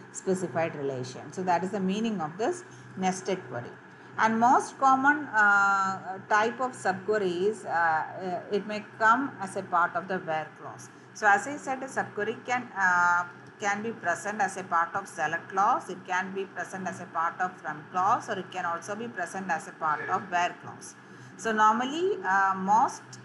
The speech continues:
popular one is the using of a usage of subquery as a part of the where clause.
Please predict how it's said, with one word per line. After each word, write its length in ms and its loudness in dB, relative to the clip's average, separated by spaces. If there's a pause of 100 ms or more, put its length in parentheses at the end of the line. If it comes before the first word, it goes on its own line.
popular 680 2
one 280 0
is 200 -12 (100)
the 300 -2
using 340 -6
of 220 0
a 100 -2
usage 500 -4
of 100 -4
subquery 500 -8
as 200 -6
a 60 -12
part 340 -2
of 200 -8
the 140 2 (400)
where 280 2 (100)
clause. 380 -8